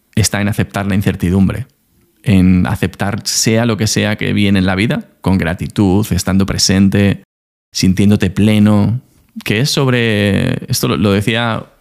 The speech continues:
una amiga y también estuvo haciendo sesión de, m-, dándome sesiones a mí de, de su terapia,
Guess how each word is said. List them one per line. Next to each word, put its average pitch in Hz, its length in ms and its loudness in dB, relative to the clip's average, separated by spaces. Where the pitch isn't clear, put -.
una 113 300 2
amiga 104 520 0
y 101 40 0
también 98 360 0
estuvo 101 420 0
haciendo 101 260 2
sesión 101 300 0
de, 95 340 2
m-, 104 200 0
dándome 110 440 0
sesiones 98 400 0
a 92 60 0
mí 101 140 2
de, 87 380 -2
de - 100 -4
su 87 160 -2
terapia, 98 420 -2